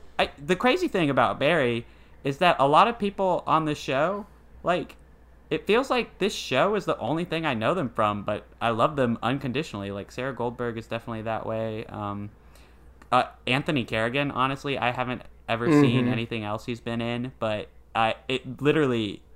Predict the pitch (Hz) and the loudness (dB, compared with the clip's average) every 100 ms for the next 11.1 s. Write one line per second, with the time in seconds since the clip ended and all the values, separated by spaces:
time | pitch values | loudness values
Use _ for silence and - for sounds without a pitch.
0 | - - 143 - 135 117 117 113 104 110 | -16 -4 -2 0 -4 2 2 2 -4 -6
1 | 110 110 110 104 110 107 - 110 113 104 | -2 -2 -2 -4 -4 -6 -8 -6 -4 -4
2 | 113 107 101 113 113 120 110 110 107 110 | -4 -4 -4 -8 -6 -6 -4 -4 -4 -4
3 | - 131 113 98 101 107 104 107 113 113 | 0 6 6 6 0 -6 -8 -10 -8 -6
4 | 113 113 110 110 - 107 - 113 110 107 | -6 -6 -8 -12 -12 -14 -8 -6 -6 -8
5 | 113 - - - - - - 104 101 98 | -14 -18 -18 -16 -16 -16 -8 -6 -6 -8
6 | 160 147 147 135 104 - - - - 120 | 0 4 6 4 0 -8 -14 -18 -14 -2
7 | 127 135 117 - - - - - - 151 | 2 2 0 -6 -12 -14 -16 -10 6 10
8 | 156 196 175 - 160 156 135 101 - - | 12 10 8 4 0 0 -2 -4 -8 -14
9 | 58 - - 175 175 - - - - - | -14 -12 -2 -2 -2 -6 -12 -16 -20 -20
10 | - 147 139 127 127 - 147 160 175 170 | -2 8 8 8 6 4 8 12 12 10